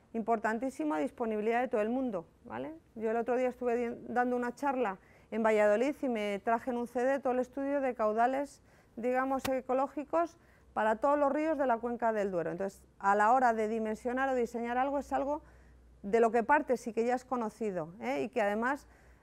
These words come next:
eh, no es algo que se queda libre para el diseñador de una central, ¿eh? Ya le viene dado como una condición y se asume, ¿vale? La intervención de los factores ambientales desde los estudios iniciales y especialmente en la elección de la solución óptima.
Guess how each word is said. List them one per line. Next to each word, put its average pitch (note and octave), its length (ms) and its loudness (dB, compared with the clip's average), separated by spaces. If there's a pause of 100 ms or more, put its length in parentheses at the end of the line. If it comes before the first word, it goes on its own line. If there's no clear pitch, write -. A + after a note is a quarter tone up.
(120)
eh, A3 360 2
no B3 100 0
es C4+ 120 -2
algo C#4+ 260 4
que C4+ 100 0
se C#4 160 -2
queda B3+ 220 2
libre C#4 300 0
para B3 240 0
el B3 100 -2
diseñador A#3 500 -4
de B3+ 80 -6
una A#3+ 140 -4
central, A#3+ 500 -6 (260)
¿eh? B3 180 -6
Ya B3 120 4
le B3+ 100 2
viene C4 240 -2
dado C4 280 -4
como G#3+ 200 -6
una A#3+ 200 -4
condición C4 640 -4 (160)
y A#3 100 -6
se G#3+ 240 -4
asume, G3 520 -6 (180)
¿vale? C#4 260 -8 (880)
La C#4 140 8
intervención C#4+ 500 6
de F4+ 100 8
los F4 120 6
factores D#4 400 2
ambientales D#4 520 4
desde C#4+ 200 4
los B3+ 180 0
estudios C#4 400 -2
iniciales D4+ 480 0
y D4+ 60 -2
especialmente C#4 600 0
en D4+ 80 2
la C4+ 60 2
elección C4 500 -2
de D4+ 100 0
la C#4 120 0
solución A#3+ 480 -6
óptima. E3+ 420 -8